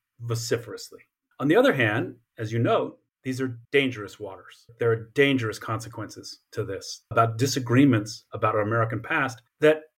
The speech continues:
seem to foment reactions that are far more frightening than scholarly or public exchange of ideas and disagreements. So I'm nervous about that, to say the least.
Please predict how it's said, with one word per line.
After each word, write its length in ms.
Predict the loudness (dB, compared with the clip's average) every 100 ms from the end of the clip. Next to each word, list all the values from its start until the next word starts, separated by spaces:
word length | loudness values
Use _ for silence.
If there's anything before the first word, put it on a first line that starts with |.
| _ _
seem 260 | -8 -6 -6
to 100 | -6
foment 500 | -2 0 2 -2 -4 -14 _ _ -2
reactions 500 | 2 2 2 -4 -2
that 100 | -2
are 80 | -2
far 340 | 0 2 4
more 440 | 2 2 0 -2 -10 _ _ _ _
frightening 600 | 0 2 2 -6 -10 -14 -18 _ _ _
than 520 | 0 2 4 2 -4 -12 _ _ _ -18
scholarly 520 | 0 4 6 4 2
or 80 | 0
public 340 | -2 -4 -6
exchange 460 | -10 -6 -4 -4 -4
of 100 | -8
ideas 420 | -8 -6 -6 -8
and 80 | -10
disagreements. 680 | -14 -14 -16 -16 -20 -20 _ _ -4
So 260 | 0 2 0 -10
I'm 220 | -6 -2
nervous 400 | 2 2 0 -10
about 280 | -14 -16 -18
that, 120 | -20 -20 _ -14
to 120 | -12
say 220 | -8 -10
the 120 | -10
least. 440 | -14 -18 -20 _